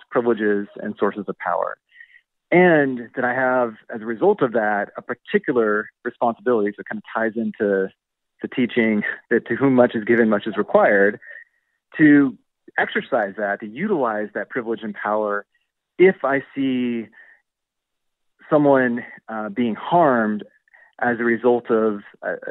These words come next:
you know, some core part of their identity. And,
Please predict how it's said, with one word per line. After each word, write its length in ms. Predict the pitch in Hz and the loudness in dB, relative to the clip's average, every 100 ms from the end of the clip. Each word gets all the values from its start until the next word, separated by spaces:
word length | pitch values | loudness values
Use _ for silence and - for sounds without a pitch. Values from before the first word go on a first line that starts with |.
| - - | -12 -10
you 80 | 110 | -8
know, 220 | 92 90 - - | -8 -10 -14 -6
some 120 | 123 | -4
core 260 | 123 - 131 | 0 4 4
part 240 | - 127 | 4 2
of 60 | 113 | 2
their 120 | 104 | 0
identity. 540 | 98 101 98 87 95 _ - - - _ - | 0 -2 -2 -6 -10 _ -20 -20 -20 _ -2
And, 500 | 127 127 127 117 | 2 2 2 -2